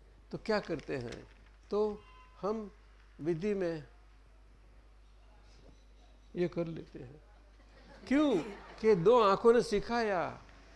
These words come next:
कि वो दांख-, दो, वो दो आंखें देखती हैं, वो तू नहीं देखता। वो तू दो कर्ण सुनते हैं तो तू नहीं सुनता।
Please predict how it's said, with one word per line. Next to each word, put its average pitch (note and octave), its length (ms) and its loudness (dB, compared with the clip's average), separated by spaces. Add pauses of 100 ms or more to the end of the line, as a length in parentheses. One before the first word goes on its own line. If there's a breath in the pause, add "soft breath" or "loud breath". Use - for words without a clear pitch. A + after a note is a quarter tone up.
कि G#3 80 0
वो G#3+ 100 2
दांख-, F3 400 0
दो, G#3 460 -2
वो A3 140 0
दो G3+ 220 4
आंखें G3 380 -2
देखती A#3 400 2
हैं, G#3 240 -2 (340 loud breath)
वो G#3+ 180 -2
तू C4 180 -2
नहीं C4+ 220 2
देखता। C3+ 500 -4 (3250)
वो A#3+ 140 -2
तू B3+ 280 -4
दो A3+ 240 2
कर्ण A#3 420 0
सुनते A3 500 0
हैं A3+ 360 0
तो A3+ 100 0
तू A#3+ 220 -2
नहीं C#4 240 0
सुनता। D3 580 -6